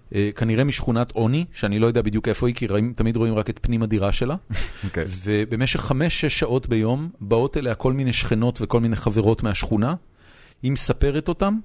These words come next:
Speaker 1: עושה להם שיער ומניקור פדיקור, והן מספרות סיפורים.
Speaker 2: Hmm.
Speaker 1: והמצלמה, כאילו, סתם ובקאם, תקוע, ופשוט אתה שומע את כל הסיפור.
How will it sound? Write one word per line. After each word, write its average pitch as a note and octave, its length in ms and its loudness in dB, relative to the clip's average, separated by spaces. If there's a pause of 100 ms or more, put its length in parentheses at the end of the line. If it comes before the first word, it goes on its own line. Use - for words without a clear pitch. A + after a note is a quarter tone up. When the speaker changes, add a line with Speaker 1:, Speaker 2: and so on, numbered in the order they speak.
(480)
Speaker 1:
עושה - 160 -2
להם A2+ 180 2
שיער D3+ 680 0
ומניקור G#2+ 800 0
פדיקור, F3+ 540 2 (600)
והן A#2+ 140 4
מספרות - 400 0
סיפורים. G2 420 0 (800)
Speaker 2:
Hmm. G#2 40 2 (360)
Speaker 1:
והמצלמה, B2 720 0
כאילו, F3+ 240 -4 (120)
סתם G3 320 -2
ובקאם, D3+ 500 0
תקוע, G#3+ 440 0 (220)
ופשוט A#2+ 920 0
אתה D#3 80 0
שומע D3 420 2
את A#2 100 -4
כל C3+ 180 0
הסיפור. F#2 380 0